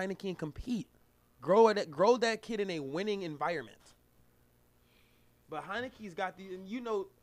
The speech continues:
I, I love when guys are bureaucratic because it's so awkward when people try to put you in, like Scott Van Pelt. He prefaced it, so I don't wanna say Ki-, Scott Van Pelt was trying to be inflammatory or, or incendiary or anything like that. But he was like, "You know, I don't wanna start anything, but, like,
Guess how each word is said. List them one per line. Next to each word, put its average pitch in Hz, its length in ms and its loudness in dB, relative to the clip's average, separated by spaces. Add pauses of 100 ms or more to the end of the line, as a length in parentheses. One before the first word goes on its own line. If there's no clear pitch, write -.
(180)
I, 175 220 -4
I 190 40 -2
love 208 240 -4
when 185 140 -10
guys 170 260 -2
are 151 60 -10
bureaucratic 143 580 -4
because 131 260 -14
it's 135 120 -16
so 190 240 -6
awkward 147 320 -6
when 135 160 -12
people 147 240 -12
try 143 180 -4
to 123 100 -6
put - 280 -8
you 156 60 -8
in, 147 40 -8
like 147 140 -2
Scott 196 240 2
Van 180 140 -4
Pelt. - 280 -2 (320)
He 185 120 -8
prefaced 240 500 0
it, 131 100 -6
so - 120 -2
I 156 60 6
don't 202 100 4
wanna 196 160 0
say 190 140 -6
Ki-, 190 100 -2 (160)
Scott 170 220 -2
Van 175 100 -10
Pelt 180 140 -2
was 160 100 -8
trying 165 160 -4
to 160 40 -8
be 156 200 -6
inflammatory 156 720 -4
or, 131 240 -4 (260)
or 147 120 -2
incendiary 151 540 -2
or 135 40 -2
anything 143 260 -4
like 135 200 -6
that. 117 140 -10 (260)
But 165 100 -4
he 180 80 -4
was 180 100 -8
like, 175 180 -2
"You 180 60 -8
know, 175 80 -2
I 180 100 4
don't 190 120 2
wanna 196 140 -2
start 190 260 2
anything, 156 320 -2
but, 143 160 -2
like, 139 220 2